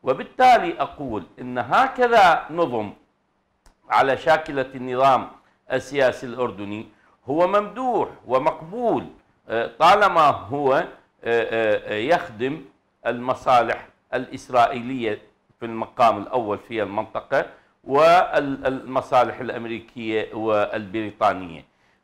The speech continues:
فلهذا يعني مثل عندما، آه، مثل الآن تابعت البي بي سي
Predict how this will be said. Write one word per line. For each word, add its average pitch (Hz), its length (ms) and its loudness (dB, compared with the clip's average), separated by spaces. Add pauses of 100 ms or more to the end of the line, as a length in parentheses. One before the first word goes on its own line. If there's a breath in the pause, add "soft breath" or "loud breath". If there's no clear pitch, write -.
فلهذا 214 800 4
يعني 151 260 -2
مثل 147 360 -4
عندما، 143 640 0
آه، 117 720 2
مثل 127 280 -2
الآن 151 420 0
تابعت 160 420 4
البي 160 260 -12
بي 214 140 -10
سي 101 380 -14